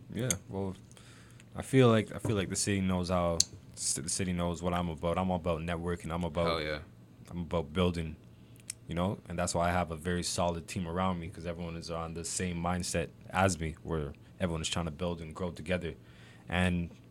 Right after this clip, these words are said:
Speaker 1: uh,
Speaker 2: Unison.
Speaker 1: it's not, and these doors aren't closed.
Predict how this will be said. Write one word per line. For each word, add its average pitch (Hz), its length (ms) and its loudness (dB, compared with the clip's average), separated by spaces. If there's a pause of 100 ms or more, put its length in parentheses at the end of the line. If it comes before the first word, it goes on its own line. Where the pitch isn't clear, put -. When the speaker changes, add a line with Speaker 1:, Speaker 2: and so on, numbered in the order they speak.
(580)
Speaker 1:
uh, - 80 0
Speaker 2:
Unison. 82 400 4 (120)
Speaker 1:
it's 101 160 2
not, 113 300 6 (180)
and 104 120 0
these 107 160 6
doors 120 300 12
aren't 113 240 8
closed. - 440 6